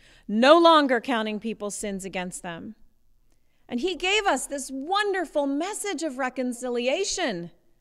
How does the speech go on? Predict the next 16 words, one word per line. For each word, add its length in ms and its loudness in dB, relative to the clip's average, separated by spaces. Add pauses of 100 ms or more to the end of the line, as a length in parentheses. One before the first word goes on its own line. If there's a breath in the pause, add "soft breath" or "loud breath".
(420)
So 300 4
we 260 4
are 240 8
Christ's 440 2
ambassadors. 1080 0 (520 soft breath)
God 340 6
is 200 -4
making 480 0
his 240 -2
appeal 640 -2 (120 soft breath)
through 400 0
us. 560 0 (1300 loud breath)
We 220 4
speak 440 -4
for 200 -8
Christ 840 -4